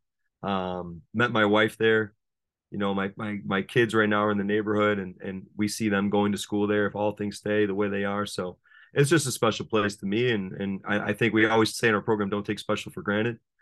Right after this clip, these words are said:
So I try not to do that. Uh, I think we've got a good thing going, so why complicate that? So.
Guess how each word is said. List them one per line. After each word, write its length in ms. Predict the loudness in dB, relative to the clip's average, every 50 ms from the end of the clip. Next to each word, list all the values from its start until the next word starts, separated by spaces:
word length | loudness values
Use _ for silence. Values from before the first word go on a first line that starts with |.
| _ -20 _ _ _ -6
So 140 | -2 0 2
I 60 | 2
try 240 | 2 2 2 2 4
not 180 | 2 0 -2
to 80 | -6 -8
do 140 | -8 -8 -8
that. 220 | -8 -10 -12 -16 _
Uh, 140 | -16 -14 -12
I 140 | -10 -10 -10
think 240 | -4 -2 -2 -2 -2
we've 140 | -4 -4 -2
got 120 | -2 -2
a 60 | 0
good 160 | -2 -4 -4 -4
thing 160 | -4 -6 -4
going, 320 | -2 0 0 0 0 -2
so 160 | -4 -6 -6
why 200 | -4 -2 -2 -2
complicate 520 | -2 -2 -4 -6 -6 -8 -12 -12 -14 -14 -14 -14
that? 180 | -16 -16 -16 -18 _ _ _ _ _ _ _ _
So. 260 | _ -18 -16 -16 -16